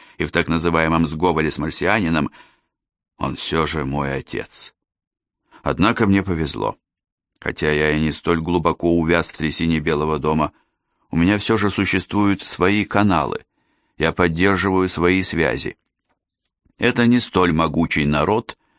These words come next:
но в определённом смысле куда более могущественный,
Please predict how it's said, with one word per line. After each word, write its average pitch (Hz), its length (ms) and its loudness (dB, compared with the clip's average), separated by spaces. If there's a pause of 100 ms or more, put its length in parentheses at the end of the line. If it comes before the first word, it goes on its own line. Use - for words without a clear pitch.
(300)
но 127 200 2
в 127 40 2
определённом 120 640 0
смысле 113 540 2
куда 98 420 0
более 110 440 2
могущественный, 87 1080 0